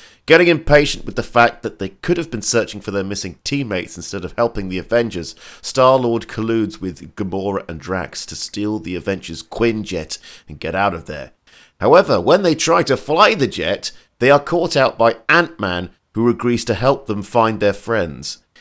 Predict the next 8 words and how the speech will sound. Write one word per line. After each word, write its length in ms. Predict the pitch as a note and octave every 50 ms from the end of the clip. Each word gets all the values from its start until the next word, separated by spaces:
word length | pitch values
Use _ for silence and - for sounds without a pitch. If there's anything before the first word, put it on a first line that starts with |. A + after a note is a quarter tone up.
| _ _ _ _ _ _ _ _ _
Given 380 | - D#3+ E3+ F3 F#3+ F#3 F3+ E3+ -
this, 460 | B2 - C#3 C#3+ C3+ C3+ - - - - -
uh, 240 | A2 A2+ A2 G2+ F#2+
authoriza-, 600 | G2+ B2+ C3 B2 A#2 G#2 G2+ F#2+ F#2+ A#2 A#2+ -
giving 160 | C3+ C3+ C3+
his 160 | A#2+ A2+ G2+ G#2
authorization, 720 | A2 G#2 E2+ F#2 F#2 F2+ A#2+ B2+ A#2+ - - F2+ D#2+ D2+ - - - - - - - - _ -
Ant-Man 580 | C3+ D3+ - - - G2+ G2+ F#2+ F#2+ F2 -